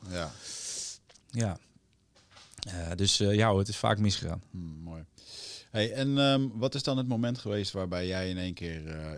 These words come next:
Speaker 1: in, echt in het mediawereldje komt? Want ik kan me voorstellen, als ik denk aan de goochelwereld, dan denk ik aan stoffige zaaltjes op een zaterdagmiddag waar je kan komen.
Speaker 2: Ja.
Speaker 1: Ehm, echt een niche, daar moet je van houden.
Speaker 2: Ja.
Speaker 1: Waar vooral publiek zit, ouders en familie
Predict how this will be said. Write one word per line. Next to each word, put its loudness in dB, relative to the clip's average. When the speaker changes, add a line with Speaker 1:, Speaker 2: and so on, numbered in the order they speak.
Speaker 1:
in, -8
echt -12
in -6
het -6
mediawereldje -2
komt? -12
Want -10
ik -8
kan -2
me 0
voorstellen, 0
als 2
ik 2
denk 4
aan 0
de 0
goochelwereld, 0
dan -2
denk 2
ik -4
aan -6
stoffige -2
zaaltjes 0
op -8
een -4
zaterdagmiddag 2
waar -2
je 0
kan -6
komen. -4
Speaker 2:
Ja. -12
Speaker 1:
Ehm, 2
echt -8
een -4
niche, 0
daar -8
moet -4
je -6
van -8
houden. -4
Speaker 2:
Ja. 0
Speaker 1:
Waar -4
vooral 0
publiek -2
zit, -2
ouders -4
en -4
familie -6